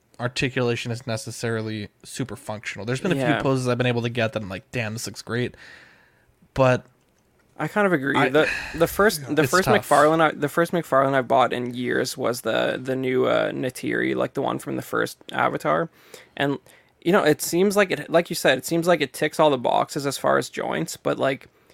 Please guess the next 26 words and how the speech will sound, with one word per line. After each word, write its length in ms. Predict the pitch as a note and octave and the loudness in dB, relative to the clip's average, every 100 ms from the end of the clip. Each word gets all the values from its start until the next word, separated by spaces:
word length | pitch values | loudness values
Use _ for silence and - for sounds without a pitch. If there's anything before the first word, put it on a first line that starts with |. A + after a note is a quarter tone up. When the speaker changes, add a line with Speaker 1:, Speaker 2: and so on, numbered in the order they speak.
| _ _ _ - | _ _ _ -4
Speaker 2:
it, 160 | C3 _ _ _ _ | -4 _ _ _ _
I 80 | - | -2
don't 120 | F#3+ | 0
know, 100 | G3+ | 2
you 120 | C#3+ C3 | 2 0
can't 240 | F3+ G3 | 0 2
do 120 | G#3+ | 2
anything 240 | G#3+ G#3+ G#3 | 2 2 2
that 180 | - | 2
looks 300 | C3+ C#3+ - | 2 -2 0
really 220 | C#3+ C#3+ C#3 | 2 2 2
natural 500 | A#2 G1+ - - - | 2 0 0 -2 -2
with 180 | - - | -2 -4
it. 140 | - | -4
<laughs> 20 | |
Like, 320 | C3+ C#3+ - - - - - - - - - | -4 -4 -6 -12 -14 -16 -20 -20 -18 -16 0
like, 180 | E3+ - | 0 2
it's, 240 | - - - | -2 -2 -2
it's 240 | D#3 - | -2 -2
almost 400 | - D#3 F3+ - | 0 2 2 2
like 280 | E3 B2+ - | 2 0 -8
paint 280 | - D3 D3 | -2 -2 2
details 420 | D#3 D3 C#3+ C#3 | 0 4 4 4
are 80 | C3 | 2
hidden 400 | B2+ C3 C3 - | 2 2 0 -2
unless 460 | C#3 B2 C3 - | -4 -2 -2 -4